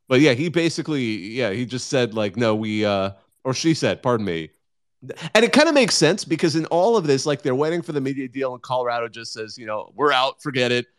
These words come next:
And apparently, you know, the rumor is, like, Arizona had already filed their Big Twelve application before they even had that final meeting that put the, uh, the nail in the coffin.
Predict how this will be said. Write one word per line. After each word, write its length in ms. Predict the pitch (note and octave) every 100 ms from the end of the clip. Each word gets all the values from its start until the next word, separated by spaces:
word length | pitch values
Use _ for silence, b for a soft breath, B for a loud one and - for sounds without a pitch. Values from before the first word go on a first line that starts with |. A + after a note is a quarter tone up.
| _ _ _
And 100 | C#3 C#3+
apparently, 920 | - G#3 F3+ E3 D3 C#3 C3+ C3 C3
you 120 | C#3
know, 100 | A#2+
the 100 | A#2
rumor 340 | B2+ C3 B2
is, 200 | A#2+ A#2
like, 180 | A2+ G#2 -
Arizona 720 | B2 A#2+ B2+ A#2 A2 G#2 F#2+
had 160 | A#2 -
already 580 | B2+ A#2+ A#2 A2 G#2
filed 400 | G2 - A2+ A#2
their 100 | G#2+
Big 220 | F#2+ A2 -
Twelve 200 | A2+ G#2
application 840 | G2+ G2 - A2 A2 A#2 G2 F2 - _ _ _ _
before 340 | B2+ - C3+ C3
they 100 | B2
even 200 | B2 A2
had 280 | G#2 B2
that 160 | A2+ G#2
final 360 | - A2 G2+ G2+
meeting 260 | G2+ F#2+
that 160 | F2+ -
put 220 | - G2+
the, 300 | G#2+ F#2 F2+
uh, 200 | E2 D#2+
the 180 | D#2 G#2
nail 300 | G2+ A2 G#2
in 60 | F2+
the 80 |
coffin. 580 | F2+ G2+ G#2 - E2 C#2+